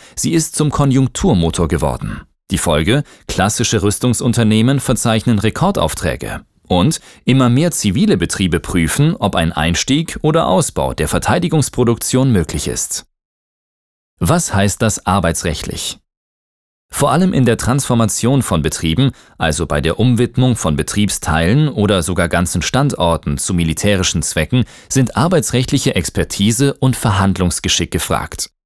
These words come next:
Denn eine solche Konversion ist nur möglich, wenn Schlüsselmitarbeiter bleiben, sich weiterqualifizieren und die Sozialpartner mitziehen.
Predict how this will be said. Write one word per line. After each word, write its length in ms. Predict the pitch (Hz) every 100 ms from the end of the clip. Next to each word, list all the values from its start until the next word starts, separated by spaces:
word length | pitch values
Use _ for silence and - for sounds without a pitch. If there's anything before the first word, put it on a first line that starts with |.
| _ -
Denn 120 | 120
eine 200 | 131 131
solche 320 | 120 175 190
Konversion 640 | - 120 95 78 98 131
ist 260 | 123 87 -
nur 140 | 113
möglich, 500 | 110 76 78 127 135 - _
wenn 120 | 107 104
Schlüsselmitarbeiter 1000 | - 175 - 143 110 98 82 80 82 73
bleiben, 600 | 73 69 71 147 208 - -
sich 280 | - 82 -
weiterqualifizieren 1080 | 170 151 117 82 78 - 82 - 90 135 - - -
und 200 | 143 165
die 80 | 165
Sozialpartner 840 | 127 - 107 90 87 101 101 120
mitziehen. 600 | 101 90 - 73 55 52